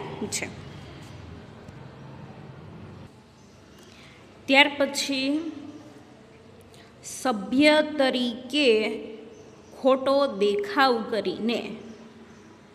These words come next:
એમાં સમજીએ, જ્યારે કોઈ સભ્ય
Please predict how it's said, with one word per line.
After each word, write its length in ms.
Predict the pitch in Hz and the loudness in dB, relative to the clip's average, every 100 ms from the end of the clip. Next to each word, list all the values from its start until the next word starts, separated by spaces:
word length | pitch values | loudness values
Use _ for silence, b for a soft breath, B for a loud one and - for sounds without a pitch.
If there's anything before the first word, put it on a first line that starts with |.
| - - - - - - - - - - | -20 -20 -20 -20 -20 -20 -20 -20 -20 -6
એમાં 220 | 254 294 247 | 4 4 4
સમજીએ, 580 | 285 202 202 196 262 381 415 - - - - - - - - - - - - 226 | 0 0 -2 -2 -2 -4 -6 -12 -16 -20 -20 -20 -20 -20 -20 -20 -20 -20 -10 -6
જ્યારે 500 | 202 262 285 302 294 | 4 6 10 10 8
કોઈ 300 | 294 285 302 | 6 6 6
સભ્ય 520 | 294 233 190 269 | 2 0 4 4